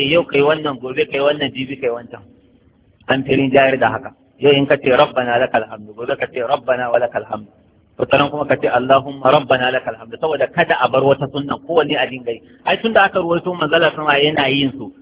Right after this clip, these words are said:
to ai ba lokaci ɗaya yake yin su ba ko? Wataran yayi wannan, wataran yayi wannan, wataran yayi wannan, kai ma sai kai haka, ya fi akan ka ɗauki kwaya ɗaya ka bar sauran, ba ka yin sauran. Ina fata mun fahimta.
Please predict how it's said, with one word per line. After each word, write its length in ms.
to 80
ai 140
ba 180
lokaci 340
ɗaya 220
yake 160
yin 120
su 100
ba 100
ko? 160
Wataran 400
yayi 160
wannan, 320
wataran 300
yayi 80
wannan, 180
wataran 220
yayi 100
wannan, 160
kai 120
ma 200
sai 100
kai 140
haka, 320
ya 280
fi 120
akan 240
ka 80
ɗauki 320
kwaya 480
ɗaya 200
ka 100
bar 220
sauran, 300
ba 180
ka 140
yin 140
sauran. 280
Ina 120
fata 260
mun 180
fahimta. 320